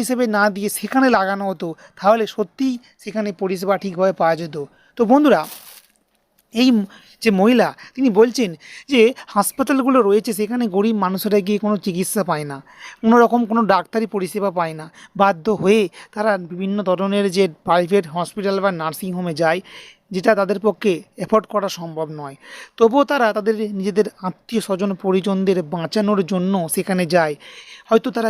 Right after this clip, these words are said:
লোন করে টাকা নিয়ে যায়, বা কোনো জিনিস বন্ধক রেখে কোনো কিছু বিক্রি করে তারা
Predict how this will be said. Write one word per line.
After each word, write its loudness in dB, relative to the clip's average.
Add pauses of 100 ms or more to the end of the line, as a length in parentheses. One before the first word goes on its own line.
(120)
লোন 2 (100)
করে 6 (100)
টাকা 0
নিয়ে -2
যায়, 0 (220)
বা -4 (100)
কোনো 4 (100)
জিনিস 2 (120)
বন্ধক 0 (120)
রেখে 0 (140)
কোনো 0
কিছু -2 (100)
বিক্রি 4
করে 2
তারা 2